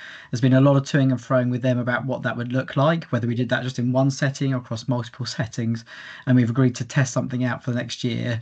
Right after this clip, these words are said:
looking at two, two, two places in each, uh, n-, n-, n-, n-, nursery schools. We know that that's only part, part of the picture in terms of n-, n-, nursery schools as well. That's, that, you know, we've got, that kind of runs down the, the spine, if you like, of, of, of the county,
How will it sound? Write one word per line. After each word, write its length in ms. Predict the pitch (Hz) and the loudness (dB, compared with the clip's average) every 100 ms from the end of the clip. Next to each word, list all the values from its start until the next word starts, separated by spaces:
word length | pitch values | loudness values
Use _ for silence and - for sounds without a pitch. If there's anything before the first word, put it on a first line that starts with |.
| - - | -10 -8
looking 260 | 123 113 117 | -6 0 0
at 180 | 127 - | 0 -4
two, 280 | - 131 120 - | 2 2 2 -4
two, 180 | - 120 120 | -2 -2 -2
two 160 | - 127 | -2 0
places 380 | 127 117 120 117 | 0 -2 -2 -2
in 100 | 117 | -2
each, 360 | 117 - - | -2 -6 -8
uh, 260 | 185 120 113 120 | -4 -2 -2 0
n-, 120 | 123 | 0
n-, 300 | 117 117 131 | 0 2 2
n-, 560 | 123 131 147 127 120 | 4 2 2 0 0
n-, 100 | 120 | -2
nursery 320 | 127 117 - 110 | 0 -2 -4 -6
schools. 380 | - 117 113 - - - - | -4 -6 -8 -12 -18 -12 2
We 200 | 143 151 | 6 6
know 180 | 147 135 | 6 4
that 180 | 123 | 2
that's 240 | 143 135 - | 0 0 2
only 160 | 131 117 | 2 2
part, 360 | - 120 - | 0 0 0
part 140 | 135 107 | -4 -4
of 60 | |
the 60 | 117 | -4
picture 420 | 123 - 113 110 _ - | -6 -6 -6 -8 _ -2
in 120 | 123 | 0
terms 280 | 113 113 110 | 0 -2 -2
of 120 | 107 - | -6 -2
n-, 120 | 151 | 0
n-, 360 | 117 127 113 110 | 0 0 -2 -2
nursery 240 | 113 - 117 | -4 -4 -4
schools 320 | - 113 107 | -2 -2 -2
as 120 | 110 | -2
well. 200 | 113 110 | -2 0
That's, 240 | 110 135 - - - | -2 -4 -12 -18 -6
that, 140 | 113 | -4
you 60 | - | 2
know, 200 | 143 110 113 123 | 4 2 0 -2
we've 80 | |
got, 180 | 113 - - - - - - | -2 -4 -8 -20 -20 -20 -2
that 120 | 131 | 0
kind 160 | - 139 | 4 6
of 80 | 127 | 8
runs 200 | 131 120 | 6 4
down 160 | 127 | 0
the, 140 | 123 - | -2 -6
the 260 | 143 127 117 | -2 0 -2
spine, 500 | - - 135 131 127 | -8 -2 0 2 2
if 100 | 117 | 0
you 80 | 127 | -4
like, 220 | 120 117 | -6 -8
of, 80 | 120 | -10
of, 240 | 131 143 - - | -6 -6 -8 -10
of 160 | 156 117 | -8 -6
the 80 | 131 | 0
county, 560 | 160 147 139 143 135 | 2 2 2 0 0